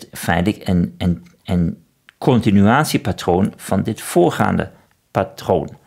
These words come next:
Dus als dit allemaal bullish is, dan moeten we nieuwe highs gaan maken. En verplaats je dus nu even in de marktpartijen,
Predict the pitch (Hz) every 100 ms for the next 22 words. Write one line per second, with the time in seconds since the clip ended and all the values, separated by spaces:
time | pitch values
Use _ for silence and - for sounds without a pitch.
0 | - 113 127 117 107 - 101 - 160 151
1 | 104 90 156 170 - 147 - 98 98 110
2 | 104 104 107 92 95 95 - 87 80 73
3 | - - - - - - - - 110 -
4 | - 135 156 - 110 110 - 104 90 -
5 | 82 - - _ _ - 101 95 90 165
6 | 175 92 - 80 90 196